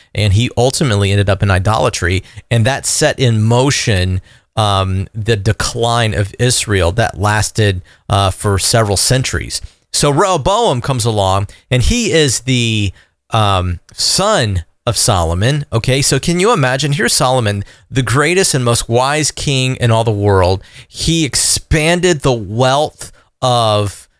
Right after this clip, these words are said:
Israel to the point where the Bible actually says that silver was as common, um, was as common as thing as dirt, or something like that. I have to go back and check the reference. You can Google it, all right? Um, you know,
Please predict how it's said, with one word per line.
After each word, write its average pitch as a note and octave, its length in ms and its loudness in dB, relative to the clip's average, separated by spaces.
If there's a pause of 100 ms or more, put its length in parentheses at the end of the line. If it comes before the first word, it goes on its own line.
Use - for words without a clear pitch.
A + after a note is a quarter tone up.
(160)
Israel B2 500 0
to - 160 -2
the C3+ 100 2
point D#3 380 0
where C3 100 2
the A#2+ 100 2
Bible B2+ 440 2
actually A#2+ 320 -2
says A2 540 0 (260)
that A#2 180 -2
silver C3+ 680 0
was A2 300 -2
as G#2+ 140 -2
common, A#2+ 600 0 (240)
um, F#2+ 520 0
was A#2 200 0
as G#2+ 160 -2
common A#2 420 -2
as G2 140 -2
thing A2+ 200 0
as F2+ 80 0
dirt, G2 360 -2
or - 20 -10
something G3 240 0
like F2 140 -2
that. F#2 160 -2
I G2+ 180 -2
have B2+ 100 -4
to C3+ 80 -6
go B2+ 80 -2
back F#2+ 200 -2
and F2 80 -16
check G2 160 -2
the F2 80 -4
reference. - 420 -4
You C3 140 -8
can F#2 160 -4
Google B1 380 0
it, G1+ 160 -4
all D2 80 -2
right? D2+ 220 0
Um, G2 280 -2
you E2 120 -2
know, G2 220 -4